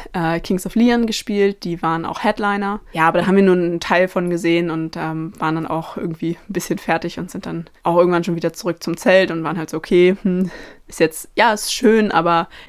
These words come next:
lieber dann ausgeruht in den nächsten Tag starten.“ Deswegen, ja,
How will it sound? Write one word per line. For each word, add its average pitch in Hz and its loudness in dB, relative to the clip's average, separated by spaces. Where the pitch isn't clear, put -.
lieber 196 4
dann 165 0
ausgeruht 190 -2
in 175 -4
den 165 -2
nächsten 185 0
Tag 175 -8
starten.“ 170 -6
Deswegen, 165 -4
ja, 165 -10